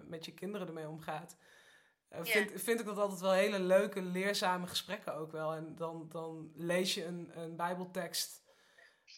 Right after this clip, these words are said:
Speaker 1: op een hele andere manier. En we hebben ook wel eens zondagochtenden dat ik jou bel, dat ik een kerkdienst heb opstaan.
Speaker 2: Ja?
Speaker 1: Nou, maar dat, dat, dat gesprek tussen jou en mij ook gewoon op een hele, eh, respectvolle manier kan plaatsvinden.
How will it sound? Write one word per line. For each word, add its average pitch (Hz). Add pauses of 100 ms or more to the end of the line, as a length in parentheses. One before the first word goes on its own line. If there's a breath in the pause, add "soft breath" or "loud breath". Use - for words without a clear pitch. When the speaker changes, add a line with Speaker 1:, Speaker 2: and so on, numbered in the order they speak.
(160)
Speaker 1:
op 190
een 202
hele 208
andere 190
manier. 202
En 170
we 175
hebben 170
ook 180
wel 202
eens 202
zondagochtenden 202
dat 185
ik 185
jou 185
bel, 180
dat 175
ik -
een 180
kerkdienst 180
heb 196
opstaan. 170
Speaker 2:
Ja? 226 (480 loud breath)
Speaker 1:
Nou, 262
maar 262
dat, 247
dat, 240
dat 247
gesprek 285
tussen 240
jou 214
en 214
mij 220
ook 202
gewoon 202
op 190
een 208
hele, 196
eh, 185
respectvolle 208
manier 208
kan 196
plaatsvinden. 180